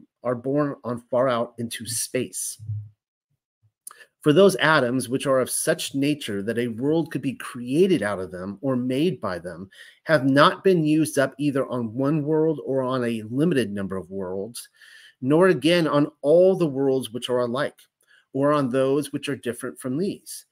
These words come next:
so that there nowhere exists an obstacle to the infinite number of the worlds." And this is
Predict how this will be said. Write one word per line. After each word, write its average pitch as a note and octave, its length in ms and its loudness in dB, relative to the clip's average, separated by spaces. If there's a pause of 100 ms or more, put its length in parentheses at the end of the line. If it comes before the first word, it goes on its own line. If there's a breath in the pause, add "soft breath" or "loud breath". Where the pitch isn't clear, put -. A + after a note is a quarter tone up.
(160)
so D#3 180 2
that E3+ 220 4
there F3 140 4
nowhere D#3+ 500 2
exists C#3 560 -4
an C3+ 260 -4
obstacle B2 800 -6
to B2+ 140 -10
the C#3 260 -8
infinite D3+ 480 -2
number C3 480 -4 (380)
of A#2 340 -4
the G#2+ 80 -6
worlds." A#2+ 500 -4
And G#2+ 120 -8
this A2+ 120 -10
is A2 220 -8